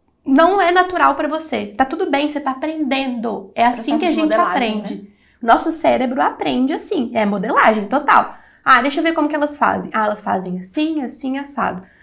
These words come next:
Speaker 1: À medida que você vai fazendo, você vai aprendendo a ser assim. E você ganha essa habilidade.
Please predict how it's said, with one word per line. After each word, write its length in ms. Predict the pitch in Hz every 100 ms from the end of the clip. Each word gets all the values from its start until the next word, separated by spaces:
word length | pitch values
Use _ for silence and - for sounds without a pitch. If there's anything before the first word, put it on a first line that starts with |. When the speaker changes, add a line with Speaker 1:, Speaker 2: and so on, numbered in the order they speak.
| -
Speaker 1:
À 60 |
medida 300 | 247 247 339
que 100 | 466
você 200 | 294 294
vai 180 | 240 240
fazendo, 760 | 247 226 202 285 330 233 - -
você 180 | 233 226
vai 200 | 240 262
aprendendo 1000 | 269 - 320 311 254 277 277 233 202 196 -
a 100 | 214
ser 240 | - 220
assim. 420 | 208 - 220 202 - _ _ _
E 60 | 220
você 280 | 247 277
ganha 420 | 247 240 302 302 277
essa 260 | 285 294
habilidade. 920 | 294 254 294 311 262 269 269 214 202